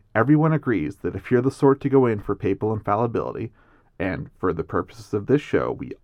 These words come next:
all are that sort, then you gotta agree with what Pope Pius just laid out there.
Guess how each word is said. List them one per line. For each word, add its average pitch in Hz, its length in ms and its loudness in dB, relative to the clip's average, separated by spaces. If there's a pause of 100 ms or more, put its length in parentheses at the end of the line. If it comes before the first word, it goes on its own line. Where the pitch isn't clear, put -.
all 110 380 4
are 85 280 -2
that - 260 -8
sort, - 400 -10 (720)
then 107 180 0
you 98 100 -2
gotta 107 360 0
agree 120 340 2
with 98 220 -2
what 92 160 -2
Pope - 240 -2
Pius 85 340 -2
just - 280 -12
laid 73 180 -6
out 71 180 -6
there. - 260 -16